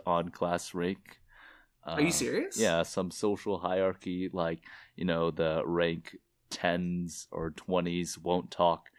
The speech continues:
Speaker 1: to the people who are merely ranked in the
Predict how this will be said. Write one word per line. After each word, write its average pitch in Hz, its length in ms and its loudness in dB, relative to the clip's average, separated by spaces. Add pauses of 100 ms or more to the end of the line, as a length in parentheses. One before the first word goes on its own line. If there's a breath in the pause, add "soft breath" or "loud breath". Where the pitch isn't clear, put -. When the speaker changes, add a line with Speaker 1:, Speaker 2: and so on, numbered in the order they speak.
(320 soft breath)
Speaker 1:
to 95 180 0
the 80 380 0 (580)
people 87 400 0
who 87 140 0
are 85 160 4
merely 92 520 4
ranked 87 640 -4 (460)
in 85 140 -2
the 80 120 -6